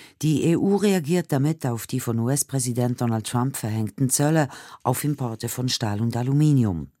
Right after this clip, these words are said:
Die geplanten Maßnahmen betreffen U-S-Produkte im Wert von bis zu zwei Komma acht Milliarden Dollar.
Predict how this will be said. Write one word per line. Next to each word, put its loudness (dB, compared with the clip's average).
Die 2
geplanten 0
Maßnahmen 0
betreffen -2
U-S-Produkte -2
im 2
Wert -2
von -4
bis -2
zu -2
zwei -2
Komma -2
acht -8
Milliarden 2
Dollar. -2